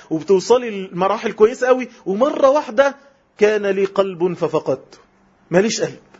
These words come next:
مش حاسه باي حاجه، الكيرف متذبذب جدًا مية وتمانين درجه.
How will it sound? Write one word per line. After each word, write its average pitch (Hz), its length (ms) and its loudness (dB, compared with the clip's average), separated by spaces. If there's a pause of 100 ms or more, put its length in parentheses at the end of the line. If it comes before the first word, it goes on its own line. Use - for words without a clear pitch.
(260)
مش 196 180 2
حاسه 262 280 0
باي 220 240 0
حاجه، 170 360 0 (380)
الكيرف 285 340 0
متذبذب 220 840 -2
جدًا 165 600 0 (220)
مية 294 280 2
وتمانين 262 380 0
درجه. 220 380 2